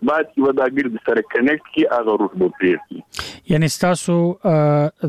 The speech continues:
Speaker 2: دا اندېښنه دا ده یا شک هم دا دی چې حکومت
Speaker 1: جی.
Speaker 2: د پنجاب لارې ته زیاته توجه ورکوي او په یو طریقه باندې هغه لار ته زیات، آه، اهمیت ورکوي؟
Speaker 1: بالکل، بالکل. د دې وینه به،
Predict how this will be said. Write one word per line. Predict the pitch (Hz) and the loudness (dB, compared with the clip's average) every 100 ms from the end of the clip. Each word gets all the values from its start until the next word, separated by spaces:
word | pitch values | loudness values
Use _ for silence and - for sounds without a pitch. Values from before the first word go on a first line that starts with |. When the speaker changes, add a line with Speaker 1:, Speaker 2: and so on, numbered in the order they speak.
| 135 | -2
Speaker 2:
دا | 147 156 165 151 | 0 0 0 0
اندېښنه | 143 135 - 160 156 | 2 0 0 0 2
دا | 165 156 127 | 2 2 0
ده | 123 147 - 156 | -2 -4 -4 -2
یا | 131 - | -2 0
شک | 156 - | -4 0
هم | 151 143 | 0 2
دا | 151 139 | 2 2
دی | 127 156 - - - - | 0 -2 -8 -20 -20 -4
چې | 151 131 | -2 0
حکومت | 226 147 160 156 - | 0 0 0 -2 -2
Speaker 1:
جی. | 160 156 143 | 0 0 -2
Speaker 2:
د | 135 139 | -4 0
پنجاب | 131 143 156 143 143 | 0 2 0 0 0
لارې | 147 139 - | 0 0 -2
ته | 127 | -2
زیاته | 143 143 139 - | 0 0 -2 0
توجه | 127 123 147 | 0 2 0
ورکوي | 135 - 143 160 165 | 0 0 0 2 2
او | 135 | 0
په | 135 | 0
یو | 127 - | 0 0
طریقه | 127 123 147 143 | -4 0 0 0
باندې | 139 131 135 | 2 0 -2
هغه | 139 131 | 0 2
لار | 135 139 147 _ - | 2 0 -4 _ -4
ته | 127 123 | -2 0
زیات، | 131 123 - - | -2 -2 -10 -8
آه، | 143 147 143 | -6 -2 0
اهمیت | 123 123 - | 2 0 -4
ورکوي؟ | 110 131 135 _ _ - 240 269 | -12 -10 -14 _ _ -2 0 0
Speaker 1:
بالکل، | 349 - 110 127 | -2 -2 0 0
بالکل. | 170 160 143 151 | -2 0 2 2
د | 165 | 2
دې | 185 | 2
وینه | 190 185 | 2 2
به، | 170 151 | 2 0